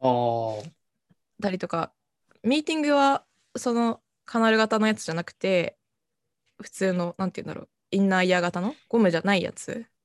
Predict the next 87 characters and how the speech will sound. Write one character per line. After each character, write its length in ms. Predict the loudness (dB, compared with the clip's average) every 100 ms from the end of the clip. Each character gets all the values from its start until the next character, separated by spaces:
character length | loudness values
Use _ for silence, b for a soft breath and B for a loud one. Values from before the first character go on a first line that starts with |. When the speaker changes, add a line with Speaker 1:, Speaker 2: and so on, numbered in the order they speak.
| _ _ -4
Speaker 1:
あ、 160 | -4 -4
そ 100 | -6
う 40 | -4
な 100 | -6
ん 60 |
で 60 | -8
す 60 |
ね。 120 | -4 -2
Speaker 2:
で 40 |
ミ 100 | -2
ー 20 |
テ 80 | -2
ィ 20 |
ン 20 |
グ 60 | -2
は 60 | -2
し 80 |
て 80 | -2
る 120 | -2
ん 60 | -2
で、 320 | -2 -2 -6 _
そ 880 | -20 -16 -16 -16 -16 -18 _ 0 2
う 40 |
な 80 | 4
ん 40 | 0
で 60 |
す 160 | -4 -6
よ。 280 | -6 -6 -10
だ 440 | _ _ _ -8
か 60 | -4
ら 80 | 0
な 100 | 0
ん 100 | 0
で 80 |
か 140 | -2 -6
わ 80 | -4
か 180 | -2
ん 80 | 0
な 80 | -2
い 60 | -4
ん 40 |
で 80 | -6
す 100 | -6
け 100 | 2
ど、 120 | 4
ま 140 | 4
あ、 60 | 0
そ-、 140 | -2 -12
そ 140 | -6 -4
う 40 |
そ 100 | -4
う、 40 | -6
そ 100 | -4
う 20 |
い 20 |
う 20 |
こ 60 | -2
と 60 | -2
に 60 |
な 100 | -4
っ 40 | -6
ち 60 | -8
ゃ 40 |
っ 60 | -14 _ -8
て。 240 | -8 -10 _ _ _ _
Speaker 1:
は 140 | 0 0
い 60 |
は 200 | 0 -4
い。 180 | -4 -10 B B B B 0
Speaker 2:
で、 440 | 4 6 4 2 _ _
<clears throat> 340 | 0 0 -2
そ 220 | -6 0 2
の、 260 | 2 0 _ _ _ _
だ 80 | -6
か 120 | 0
ら、 220 | 0 0 -6 _ _ _ _ _ _ _ _
あ 160 | -2 0
の、 80 | 2
イ 100 | 2
ン 80 | 4
ナ 100 | 6
ー 60 |
イ 20 | 6
ヤ 60 |
ー 20 | 6
型 260 | 6 4
の 280 | 4 2